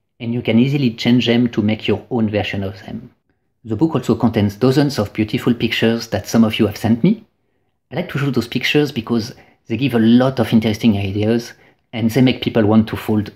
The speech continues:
all the models. I want to thank all the persons who have sent me pictures,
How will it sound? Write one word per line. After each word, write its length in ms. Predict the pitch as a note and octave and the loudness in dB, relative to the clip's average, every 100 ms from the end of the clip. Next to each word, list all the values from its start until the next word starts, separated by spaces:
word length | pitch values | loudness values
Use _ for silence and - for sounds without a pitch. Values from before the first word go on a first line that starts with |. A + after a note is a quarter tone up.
| _ - | _ -2
all 260 | B2+ A#2 | 2 2
the 200 | G#2+ G#2+ | 0 -2
models. 520 | G2+ F#2+ - - - - _ _ _ - | -4 -6 -10 -12 -16 -18 _ _ _ -10
I 40 | |
want 180 | B2 C3 | -4 -2
to 80 | B2 | -2
thank 260 | C3 B2 - | -2 -4 -2
all 100 | D#3 | -4
the 140 | D3 C3 | -2 0
persons 380 | B2 - B2+ | -2 2 2
who 100 | - | 2
have 100 | G#2 | -2
sent 220 | - A2 A2+ | 0 -2 0
me 80 | |
pictures, 640 | A2 A2 - A#2+ B2 B2 - | -2 -2 0 2 2 0 -4